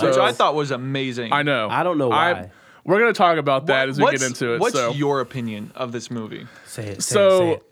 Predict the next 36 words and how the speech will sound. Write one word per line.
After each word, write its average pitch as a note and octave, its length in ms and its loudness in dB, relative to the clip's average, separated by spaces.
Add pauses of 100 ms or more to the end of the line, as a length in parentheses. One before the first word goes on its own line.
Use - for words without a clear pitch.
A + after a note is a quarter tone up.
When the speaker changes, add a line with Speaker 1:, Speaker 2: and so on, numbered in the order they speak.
Speaker 1:
I F#3 140 4
watched G#3+ 280 2
this F#3 160 -4
movie F3 160 0
for F3 40 -2
the D3 100 -4
first D#3 260 0
time C#3 260 0
probably C3+ 220 2
about B2+ 200 0
two - 140 -2
years C3 300 0
ago, D3 360 0 (920)
and C3+ 640 -2 (1000)
I, G#3 360 2 (960)
I D3+ 140 2
had A3 140 0
to A3 60 -4
stop - 360 -2
halfway B2+ 320 -2
through G#2+ 340 -4 (200)
Speaker 2:
Mm-hmm. B2+ 360 -10 (280)
Speaker 1:
because, D3+ 640 0
and D#3 160 -2
we're F3 80 2
gonna G3 100 0
talk F3 200 2
more E3+ 80 0
about D3+ 180 0
this C3+ 200 -4
later, C3 460 0 (500)
but D3 320 0 (840)
the D3 120 -4
character G#3 460 0
of D3 100 -2
Sam D#3 560 -2